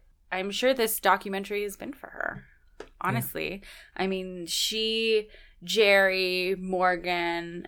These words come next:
Speaker 1: and, um, Gabby are all back at Navarro this year to cheer, like, one last time.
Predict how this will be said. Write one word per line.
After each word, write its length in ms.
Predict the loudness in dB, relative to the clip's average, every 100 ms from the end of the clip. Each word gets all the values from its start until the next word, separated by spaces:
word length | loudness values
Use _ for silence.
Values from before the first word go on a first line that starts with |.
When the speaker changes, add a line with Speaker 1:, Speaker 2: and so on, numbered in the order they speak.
| _
Speaker 1:
and, 600 | -2 0 0 -2 -4 -8 -4
um, 360 | -2 -2 -4 0
Gabby 480 | 4 4 4 2 4
are 240 | 6 8
all 140 | 6 6
back 220 | 4 2
at 100 | -6
Navarro 380 | 0 0 0 -2
this 240 | -4 -4
year 320 | -2 -2 -4 -10 _
to 300 | -2 0 0
cheer, 440 | -2 -6 0 0 0
like, 220 | -2 -4
one 160 | -4 -4
last 240 | -8 -8
time. 340 | -8 -8 -14